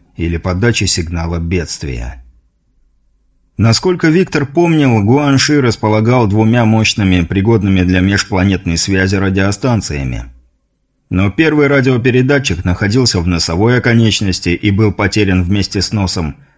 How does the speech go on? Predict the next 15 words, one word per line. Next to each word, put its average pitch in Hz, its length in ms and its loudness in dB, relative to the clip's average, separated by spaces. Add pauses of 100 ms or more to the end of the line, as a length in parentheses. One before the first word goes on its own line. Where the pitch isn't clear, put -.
(300)
а 78 100 -8
второй 160 320 2
располагался 139 720 0
рядом 123 300 2
с - 40 -4
кормовой 113 480 4
серверной 76 720 0 (380)
и, 78 80 -4
скорее 104 400 2
всего, 113 320 0
тоже 117 320 2
не 82 160 0
пережил 92 440 0
финальный 82 520 0
удар. 95 480 -4